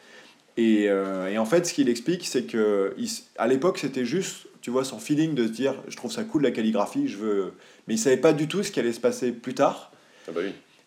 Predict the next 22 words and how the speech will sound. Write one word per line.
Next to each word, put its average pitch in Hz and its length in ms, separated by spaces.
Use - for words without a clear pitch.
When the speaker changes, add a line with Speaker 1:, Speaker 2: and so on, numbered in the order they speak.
Speaker 1:
Et 117 120
en 127 100
fait, 185 220
c'est 110 160
des 127 240
années 180 180
après, 165 320
mais 120 140
genre 101 180
dix 131 220
ans 135 80
après, 127 560
que 139 480
quand 113 240
il 117 100
a 98 720
commencé 147 320
à 135 40
travailler 123 440
sur 131 180
le 95 320
Mac, 131 400